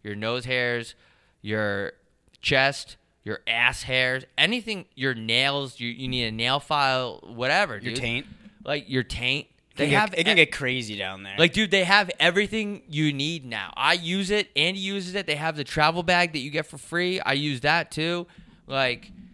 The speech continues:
Speaker 1: like, I gotta give it up for Manscaped, dude. They're, they're doing a great job expanding the company. I know, like, we have a big,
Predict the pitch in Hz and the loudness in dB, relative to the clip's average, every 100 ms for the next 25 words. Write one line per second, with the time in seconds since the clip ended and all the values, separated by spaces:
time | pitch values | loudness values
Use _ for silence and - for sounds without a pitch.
0 | - - - - 135 135 - - - _ | -20 -20 -20 -10 -10 -10 -14 -20 -20 _
1 | - 156 202 247 156 143 139 120 117 123 | -4 -2 0 0 -2 -4 -6 -6 -10 -8
2 | 147 - 107 117 120 123 107 123 127 123 | -8 -10 -10 -8 -6 -8 -8 -10 -8 -6
3 | 156 123 135 123 131 135 123 131 123 113 | -6 -4 -4 -2 -4 -6 -10 -10 -10 -10
4 | 113 117 135 131 110 113 110 110 117 104 | -10 -8 -4 -4 -4 -6 -8 -8 -10 -10
5 | 92 113 107 | -10 -10 -10